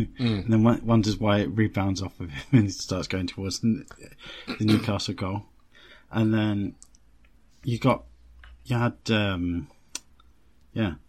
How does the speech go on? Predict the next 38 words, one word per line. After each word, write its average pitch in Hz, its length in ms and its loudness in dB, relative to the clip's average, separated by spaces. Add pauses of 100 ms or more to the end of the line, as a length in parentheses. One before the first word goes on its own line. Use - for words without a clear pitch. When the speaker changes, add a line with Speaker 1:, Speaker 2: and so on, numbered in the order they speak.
Speaker 2:
there 120 100 4
was 113 160 2
at 117 80 2
least 156 220 0
one 117 220 2 (340)
defender 92 400 -4 (560)
covering 95 440 -2
as 87 100 -4
well. 117 440 0
And 123 180 4
Speaker 1:
The, 135 100 10
Speaker 2:
just 139 160 2
Speaker 1:
yeah, 131 180 10
Speaker 2:
like - 260 -4 (240)
Speaker 1:
Mankier 139 480 8
was 117 200 8
running 113 220 4
back 113 300 6
to, 101 240 2
to - 160 0
get 104 120 4
Speaker 2:
Yeah. 110 40 2
Speaker 1:
back. 101 160 6
The 95 80 0
right 104 240 10
back 90 220 -2
was, 95 240 -2
was 101 120 -8
making 101 240 -6
his 95 120 -2
Speaker 2:
Yeah. 92 60 0
Speaker 1:
way 90 100 4
there. 87 340 4 (560)
So 113 160 4
there 123 100 6
Speaker 2:
Yeah. 131 60 6
Speaker 1:
was, 131 120 2
and 139 280 2